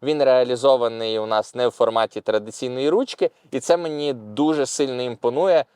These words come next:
так як, е, я вважаю, що в сучасних автомобілях, е, від цього давно пора відмовитись.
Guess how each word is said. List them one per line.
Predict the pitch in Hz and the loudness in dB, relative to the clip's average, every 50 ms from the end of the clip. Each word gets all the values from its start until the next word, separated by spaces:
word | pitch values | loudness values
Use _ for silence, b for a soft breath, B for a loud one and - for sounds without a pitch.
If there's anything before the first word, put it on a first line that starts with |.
| _ _ | _ _
так | - 131 123 - - | 2 2 2 2 0
як, | 127 117 - - | -2 -2 -2 0
е, | 127 123 120 117 | 2 2 2 2
я | 117 135 156 160 | 4 4 2 4
вважаю, | 143 131 120 131 123 120 113 | 4 2 2 2 2 2 2
що | - - 117 | 0 -2 -6
в | 104 | -8
сучасних | - - 117 - 139 131 - 123 113 113 | -8 -8 -2 2 2 2 2 0 0 0
автомобілях, | 113 - - 127 123 123 120 127 170 196 185 160 139 - - - | 0 0 0 -4 -4 -4 -4 -2 -2 0 2 2 2 2 2 0
е, | 120 113 | 0 0
від | 107 110 - | 0 -4 -6
цього | - - 135 127 120 | 0 2 4 4 4
давно | 104 98 95 110 104 110 123 135 131 | 2 2 2 2 2 2 0 -2 0
пора | - 110 107 110 113 | 2 2 4 4 4
відмовитись. | 104 107 101 104 104 101 95 85 - - - 107 - | 2 0 -4 -2 0 0 0 0 -2 -8 -10 -14 -16